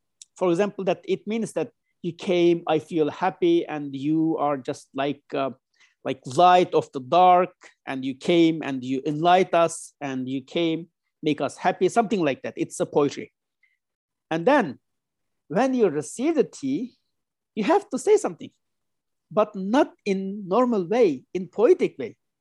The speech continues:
If you don't do that, you cannot have that tea.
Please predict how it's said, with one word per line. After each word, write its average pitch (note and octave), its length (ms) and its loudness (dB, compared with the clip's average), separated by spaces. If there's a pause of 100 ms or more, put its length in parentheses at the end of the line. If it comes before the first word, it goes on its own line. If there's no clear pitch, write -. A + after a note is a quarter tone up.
(100)
If F#3 140 -2
you B3 80 2
don't A#3 260 4
do F4 140 4
that, G#3+ 260 -2 (640)
you E3+ 80 -8
cannot A3 320 -2
have A3+ 180 -4
that A#3 200 4
tea. E4 260 -2